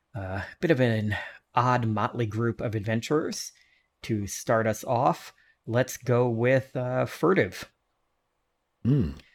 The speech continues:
Speaker 2: Uh, yeah, you see in front of you, uh, someone who looks a little wizened, uh, a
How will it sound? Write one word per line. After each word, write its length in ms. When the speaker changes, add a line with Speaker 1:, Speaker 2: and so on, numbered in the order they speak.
Speaker 2:
Uh, 260
yeah, 400
you 300
see 560
in 100
front 200
of 80
you, 440
uh, 400
someone 220
who 40
looks 220
a 60
little 400
wizened, 600
uh, 40
a 500